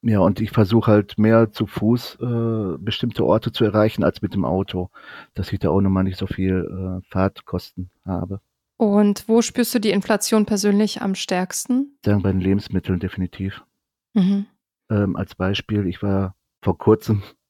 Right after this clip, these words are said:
Speaker 1: im Dönerladen halt, da hat das früher drei Euro gekostet, maximal vier Euro fünfzig. Und jetzt bezahlt man für einen Döner quasi sechs bis sieben Euro.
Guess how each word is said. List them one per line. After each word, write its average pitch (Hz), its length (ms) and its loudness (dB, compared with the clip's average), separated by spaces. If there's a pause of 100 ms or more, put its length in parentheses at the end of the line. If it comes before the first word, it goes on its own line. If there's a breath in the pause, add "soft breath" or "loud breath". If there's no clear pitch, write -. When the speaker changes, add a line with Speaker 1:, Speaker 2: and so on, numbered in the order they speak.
(120)
Speaker 1:
im 95 200 -4
Dönerladen 107 640 0
halt, 110 320 0
da 98 100 -2
hat 101 160 -4
das - 120 -6
früher 95 340 2
drei 95 340 -2
Euro 101 300 0
gekostet, 110 680 -4
maximal 98 400 -2
vier 101 200 0
Euro 95 140 0
fünfzig. 113 640 -4 (640 loud breath)
Und 98 140 -4
jetzt 98 160 -2
bezahlt 104 280 2
man 98 140 0
für - 160 -2
einen 95 100 0
Döner 95 460 0
quasi 90 380 -4
sechs - 240 -2
bis - 160 -4
sieben 92 180 0
Euro. 92 380 -2